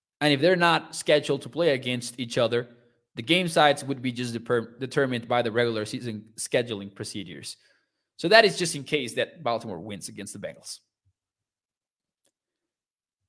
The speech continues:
That's crazy. That is pretty crazy. <sighs>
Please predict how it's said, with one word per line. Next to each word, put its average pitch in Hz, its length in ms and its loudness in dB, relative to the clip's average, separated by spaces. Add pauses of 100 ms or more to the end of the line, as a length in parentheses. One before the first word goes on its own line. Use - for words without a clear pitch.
(360)
That's - 140 -10
crazy. 233 400 4 (1400)
That 175 140 0
is 254 160 2
pretty 233 240 -4
crazy. 233 460 0 (2250)
<sighs> 208 60 -6